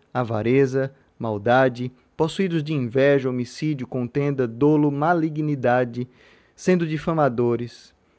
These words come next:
caluniadores, aborrecidos de Deus, insolentes, soberbos, presunçosos, inventores de males, desobedientes aos pais,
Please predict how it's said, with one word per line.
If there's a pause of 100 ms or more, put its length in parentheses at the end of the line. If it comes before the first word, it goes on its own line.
(140)
caluniadores,
aborrecidos
de
Deus,
insolentes,
soberbos,
presunçosos,
inventores
de
males, (300)
desobedientes
aos
pais,